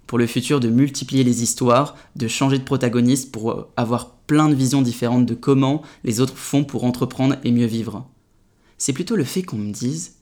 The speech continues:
que je suis jeune et que j'ai pas encore assez d'expérience. Ah ça, ça, ça, ça m'a titillé. Ça, le syndrome de l'imposteur refait surface, celui que plein de monde redoute,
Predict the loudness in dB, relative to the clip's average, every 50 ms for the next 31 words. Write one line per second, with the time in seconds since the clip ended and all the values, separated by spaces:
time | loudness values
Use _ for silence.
0 | _ _ _ _ _ _ _ _ _ -12 -8 -6 -4 -4 -4 -6 -6 -6 -6 -4
1 | -2 0 0 0 0 -2 -6 -12 _ _ _ _ _ _ _ _ _ _ -12 -10
2 | -8 -6 -6 -4 -4 -4 -4 -2 -2 -2 -2 -2 -2 -4 -4 -4 -4 -6 -6 -6
3 | -6 -6 -8 -10 -12 -12 -12 -12 -10 -10 -10 -10 -10 -14 -20 -20 -16 -14 -6 -2
4 | 0 2 2 2 0 -4 -10 _ _ _ -14 -12 -10 -8 -8 -8 -8 -8 -8 -10
5 | -10 -12 -12 -10 -10 -12 -12 -12 -8 -4 -2 0 2 4 2 2 0 -4 -16 _
6 | _ _ _ _ _ _ _ _ _ -4 -2 0 2 2 2 4 2 2 0 -2
7 | -4 -4 -4 -6 -6 -6 -10 -14 _ _ -4 -2 2 4 4 4 2 0 -4 -16
8 | _ _ _ _ _ _ _ -2 0 2 2 2 2 2 2 4 4 4 4 4
9 | 2 0 0 -2 0 2 2 2 2 2 0 0 2 0 -2 0 -2 -2 -2 0
10 | 0 2 2 0 -2 -2 -2 -2 -2 0 0 0 -2 -2 -2 -4 -6 -6 -4 0
11 | 2 2 4 4 4 4 4 4 4 4 2 2 0 -2 -4 -6 -10 -12 -14